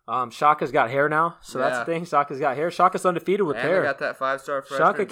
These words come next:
Speaker 1: can't.
Speaker 2: Brown.
Speaker 1: Yeah, Shaka said he's gonna shave his head soon, but I don't think he can until they lose the game. I think he's gotta keep the hair.
Speaker 2: Yeah, I do too.
Speaker 1: Um, but
Speaker 2: It's good
Speaker 1: moving
Speaker 2: luck.
Speaker 1: on, moving on. There's another big game. We had Baylor beat Illinois eighty-two to sixty-nine.
Speaker 2: Baylor looked
Speaker 1: Um,
Speaker 2: good.
Speaker 1: yeah, no, Baylor is good. Baylor's really good. They didn't lose really anyone from last year,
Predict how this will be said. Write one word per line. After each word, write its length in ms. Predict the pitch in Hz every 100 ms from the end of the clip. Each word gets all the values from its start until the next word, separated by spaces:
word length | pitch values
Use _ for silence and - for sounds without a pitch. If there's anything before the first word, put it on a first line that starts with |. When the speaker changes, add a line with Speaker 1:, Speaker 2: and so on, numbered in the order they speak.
| 196
Speaker 1:
can't. 120 | 143
Speaker 2:
Brown. 340 | 120 123 131 165
Speaker 1:
Yeah, 100 | 185
Shaka 300 | 185 208 226
said 160 | 226 208
he's 140 | 175
gonna 160 | 208 202
shave 220 | 185 170
his 100 | 131
head 180 | 170 196
soon, 200 | 151 120
but 80 | 123
I 60 |
don't 120 | 190
think 140 | 190 165
he 80 | 117
can 240 | 139 180
until 240 | 131 139
they 80 | 127
lose 220 | 127 135
the 60 | 113
game. 240 | 123 170 107
I 20 |
think 80 | 110
he's 140 | 151 151
gotta 140 | 139
keep 220 | 165 156
the 80 | 117
hair. 240 | 135 151 107
Speaker 2:
Yeah, 160 | 113
I 40 | 107
do 120 | 110
too. 320 | - 117 120 123
Speaker 1:
Um, 220 | 135 131
but 80 | 131
Speaker 2:
It's 80 |
good 40 | 165
Speaker 1:
moving 200 | 220 208
Speaker 2:
luck. 120 | 185 180
Speaker 1:
on, 200 | 190 185
moving 300 | 190 196 180
on. 200 | 190 196
There's 160 | 143
another 280 | 147 170 170
big 180 | 170 170
game. 220 | 175 190
We 80 | 175
had 280 | 170 127 -
Baylor 400 | 151 180 190 190
beat 280 | 139 151 -
Illinois 680 | 160 165 143 151 175 190 -
eighty-two 520 | 143 151 175 - 180
to 80 | 170
sixty-nine. 840 | 156 165 - 151 131 123 160 202 - _ _ -
Speaker 2:
Baylor 160 | 127
looked 80 | 202 127
Speaker 1:
Um, 180 | 127 123
Speaker 2:
good. 340 | 131 147 135 160
Speaker 1:
yeah, 80 |
no, 180 | 185 190
Baylor 340 | 123 190 226 143
is 240 | 156 139
good. 240 | 131 113
Baylor's 320 | 101 196 175 139
really 160 | 190
good. 220 | 185 190
They 80 | 175
didn't 240 | 170 233 185
lose 340 | 165 240 165
really 240 | 190 180
anyone 320 | 151 233 196 180
from 160 | 135
last 320 | 143 233 247
year, 240 | 160 180